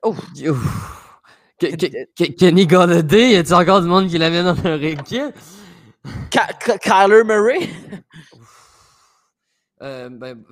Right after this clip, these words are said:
Speaker 2: ben, tu sais, il, il a juste pas joué, mais est-ce que
Speaker 1: Tom
Speaker 2: Rond-
Speaker 1: Brady.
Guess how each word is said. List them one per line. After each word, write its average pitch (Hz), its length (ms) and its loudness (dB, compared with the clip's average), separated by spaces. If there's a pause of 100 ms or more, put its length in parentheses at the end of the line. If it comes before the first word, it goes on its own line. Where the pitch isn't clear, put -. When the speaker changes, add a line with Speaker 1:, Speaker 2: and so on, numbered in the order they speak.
(100)
Speaker 2:
ben, 113 240 -18
tu - 60 -20
sais, 233 140 -14
il, 123 240 -16 (320)
il 160 300 -12
a 160 60 -8
juste 202 260 -14
pas 165 180 -10
joué, 165 320 -14
mais 135 320 -16 (240)
est-ce - 160 -20
que - 80 -8
Speaker 1:
Tom 240 160 0
Speaker 2:
Rond- 247 60 0
Speaker 1:
Brady. 254 380 2